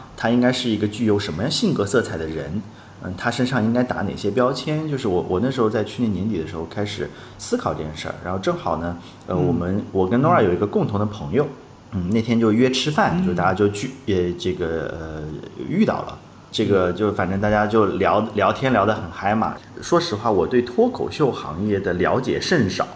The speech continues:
Speaker 1: 我也从来没有，
Speaker 2: 哦。<laughs>
Speaker 1: 没有，从来没有看过任何一场线上和线下的脱口秀。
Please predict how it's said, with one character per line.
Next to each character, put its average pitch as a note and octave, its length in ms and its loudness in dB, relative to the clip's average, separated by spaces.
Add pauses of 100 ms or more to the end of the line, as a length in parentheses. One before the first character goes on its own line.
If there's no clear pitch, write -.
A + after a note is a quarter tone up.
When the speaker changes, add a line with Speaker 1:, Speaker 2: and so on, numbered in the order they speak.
(440)
Speaker 1:
我 A2+ 100 6
也 B2 160 6
从 G2+ 280 2
来 D3 120 8
没 A#2 140 6
有， A2 120 6
Speaker 2:
哦。 G2+ 80 4 (200)
<laughs> - 40 -
Speaker 1:
没 A#2+ 200 4
有， E3 100 6 (380)
从 C#3 240 4
来 F3 140 4
没 D3+ 100 4
有 C3 100 8
看 D3 280 0
过 A#2 120 4
任 E3+ 220 2
何 G#2 160 0
一 A2+ 140 2
场 D#2 360 -6
线 A2+ 360 -2
上 G#2+ 280 0
和 F#2+ 160 -2
线 G2+ 240 -4
下 G2 200 -2
的 F2+ 80 -4
脱 F#2 160 -8
口 D2+ 120 -10
秀。 C2+ 300 -8